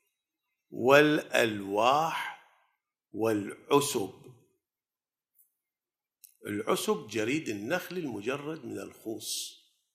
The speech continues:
السعفة هاي العودة مالتها، عسب جمع عسبة.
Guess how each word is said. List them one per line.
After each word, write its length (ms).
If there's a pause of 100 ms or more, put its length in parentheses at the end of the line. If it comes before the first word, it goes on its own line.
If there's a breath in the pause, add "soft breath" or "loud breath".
(840)
السعفة 680
هاي 220
العودة 420
مالتها، 600 (680)
عسب 260 (200)
جمع 280 (1300)
عسبة. 420